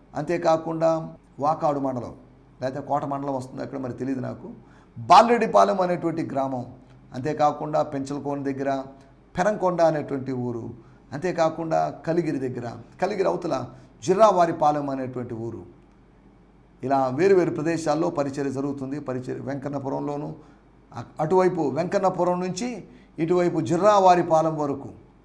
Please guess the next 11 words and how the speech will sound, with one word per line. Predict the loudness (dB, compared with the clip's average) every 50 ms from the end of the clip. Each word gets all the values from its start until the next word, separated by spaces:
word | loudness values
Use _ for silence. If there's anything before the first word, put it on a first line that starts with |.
| _ _ _ _ -20 -20 -8 -2
లేదంటే | 0 0 2 2 2 2
వెంకన్నపురం | 2 2 2 2 2 2 2 2 0 0 -2
నుంచి | -2 -2 -2
బాలెడిపాలెం, | 0 4 4 4 4 2 0 0 2 2 0 0 0 -4 -4
లేకపోతే | -4 -4 -4 -4 -4 -4 -4
పెరంకొండ | -2 -2 -2 -2 -2 -4 -6 -6 -4 -4
వరకు | -4 -4 -4 -6 -6 -6
వేరు | -6 -4 -4 -4
వేరు | -4 -6 -6
ప్రదేశాల్లో | -6 -6 -4 -6 -4 -4 -4 -4 -4 -4 -4
ఉన్నటువంటి | -4 -6 -8 -8 -8 -10 -10 -8 -8 -8 -10 -10